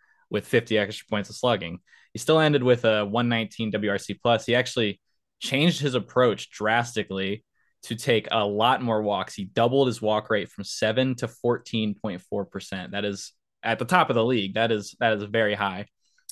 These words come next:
So I'm wondering if, uh, he's going to revert to his old approach, and because it didn't really work for the power, uh, this year, or if he's gonna continue with this approach and maybe some of those numbers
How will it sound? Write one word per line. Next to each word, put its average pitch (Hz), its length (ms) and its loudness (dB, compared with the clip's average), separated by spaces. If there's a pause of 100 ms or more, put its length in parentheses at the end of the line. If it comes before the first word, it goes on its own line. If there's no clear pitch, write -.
(120)
So 151 160 4
I'm 160 120 4
wondering 208 480 6
if, 131 440 0 (580)
uh, 110 460 2 (520)
he's 131 440 0
going 120 320 4
to 117 260 0
revert 113 520 2 (440)
to 123 200 0
his 110 180 0
old 135 180 2
approach, 214 440 0
and 110 360 -6
because 117 280 2
it 107 240 -4
didn't 104 340 0 (160)
really 110 260 2
work 107 180 0
for - 80 -6
the 101 80 -6
power, 147 680 2
uh, 131 160 2
this 139 240 0
year, 151 180 2
or 131 160 2
if 127 80 -4
he's 120 140 -2
gonna 113 340 -2 (240)
continue 208 380 4
with 175 80 4
this 117 180 -4
approach 110 400 2
and 107 80 -2
maybe 110 260 0
some 120 220 -2
of 110 60 0
those 107 180 0
numbers 113 640 0